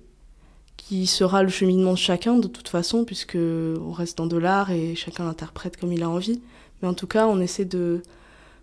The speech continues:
partir d'un endroit et d'arriver à un autre. Et entre-temps, il s'est passé plein de choses. On a vécu des émotions, on a émerveillé le public. Nous-mêmes, on a été émerveillés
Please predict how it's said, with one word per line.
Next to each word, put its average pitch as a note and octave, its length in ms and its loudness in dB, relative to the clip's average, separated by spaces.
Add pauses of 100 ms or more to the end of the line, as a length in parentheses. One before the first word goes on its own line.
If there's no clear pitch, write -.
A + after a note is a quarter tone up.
(100)
partir G3 340 -4
d'un F#3 180 2
endroit F#3 580 4
et E3 520 2
d'arriver F3+ 380 -2
à F#3+ 60 0
un F3+ 160 0
autre. A#3+ 360 -2 (320)
Et F#3+ 40 -2
entre-temps, F#3 360 -2
il G#3+ 60 2
s'est G3 120 -4
passé F#3+ 240 -4
plein F#3+ 140 -2
de F#3 80 0
choses. A3 420 2 (360)
On F#3 40 0
a F3+ 60 2
vécu F#3 280 -2
des G3 200 0
émotions, G#3+ 640 2 (300)
on F3+ 100 -2
a F3+ 80 0
émerveillé G3 460 2
le F#3+ 40 0
public. G3+ 580 -4 (480)
Nous-mêmes, G#3+ 340 6
on G3 100 4
a F#3+ 80 4
été F#3 280 2
émerveillés F#3 540 2